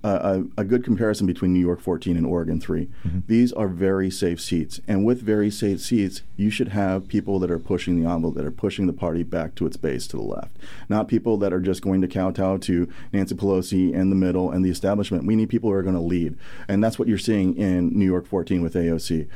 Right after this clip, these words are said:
Speaker 1: with Ilhan Omar, with Rashida Tlaib. These are folks that are leading in their first two years, not in their twenty-fourth, twenty-fifth year.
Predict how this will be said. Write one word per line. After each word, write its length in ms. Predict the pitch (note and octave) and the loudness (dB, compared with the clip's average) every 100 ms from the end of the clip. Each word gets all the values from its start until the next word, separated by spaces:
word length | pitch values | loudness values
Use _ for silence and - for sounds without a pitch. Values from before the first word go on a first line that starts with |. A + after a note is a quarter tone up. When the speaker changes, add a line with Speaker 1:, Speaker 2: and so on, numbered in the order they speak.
| - - | -6 -4
Speaker 1:
with 160 | F2+ | -2
Ilhan 320 | F#2+ F2+ F2+ | 0 0 0
Omar, 340 | E2+ E2+ D2+ C#2 | 2 0 0 -4
with 140 | E2+ | -4
Rashida 400 | D2+ F2+ - F2 | -2 -2 0 -2
Tlaib. 260 | - E2+ E2 - - | 0 -2 -2 -6 -2
These 160 | G#2+ A2 | 0 2
are 60 | |
folks 260 | - G#2+ G#2 | 2 0 0
that 60 | F#2+ | 0
are 80 | F2 | 2
leading 480 | F#2+ G#2 F#2 F2+ - - | 2 2 2 0 -4 0
in 160 | F#2 | 2
their 120 | F#2 | 2
first 400 | G#2+ A2 G2 F#2+ | 0 -2 -2 -2
two 140 | - F2+ | -2 0
years, 460 | E2+ F2+ C#2+ - - - - | 2 0 -2 -8 -10 -10 -4
not 240 | G2 G2+ | -2 0
in 100 | G2+ | 0
their 140 | G2 F2+ | 2 0
twenty-fourth, 720 | - F2 E2 - D#2+ E2 - - - - | 0 0 0 -2 0 0 -4 -8 -8 -6
twenty-fifth 560 | - E2 D#2+ D#2+ - | -2 -2 0 -2 0
year. 160 | E2+ | -2